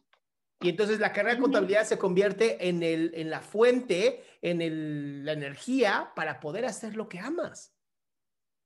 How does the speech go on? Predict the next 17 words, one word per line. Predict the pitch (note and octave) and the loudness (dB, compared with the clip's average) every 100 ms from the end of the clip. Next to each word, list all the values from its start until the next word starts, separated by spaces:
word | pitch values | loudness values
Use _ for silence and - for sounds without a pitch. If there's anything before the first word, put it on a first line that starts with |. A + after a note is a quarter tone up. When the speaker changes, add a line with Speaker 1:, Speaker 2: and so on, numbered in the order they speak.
| _ _ | _ _
Speaker 2:
Ujú. | A3 B3+ B3+ B3 B3+ - _ _ _ _ _ | 0 2 4 2 0 -8 _ _ _ _ _
Speaker 1:
Y | - | -10
dejas | D3+ E3 F#3 | -8 -4 -2
de | F3 | -2
joderte | - D#3+ D#3+ | -4 -6 -6
la | E3 | -8
vida. | C4+ C#4+ F#3+ - _ _ - _ _ _ _ - - _ _ | -8 -10 -12 -18 _ _ -20 _ _ _ _ -20 -20 _ _
Speaker 2:
Pues | A#3 A3+ | 0 0
ese | A#3 C4 C4 | -2 -6 -6
es | E4 | -4
mi | C4+ | -4
plan. | - A3 C4 | -4 -4 -2
<laughs> | F4 A#4 A4 | 4 6 6
O | F4 | 4
sea, | C#4+ C4 - | 0 0 -6
sí | C4 | -6
lo | D4 D#4 | -6 -6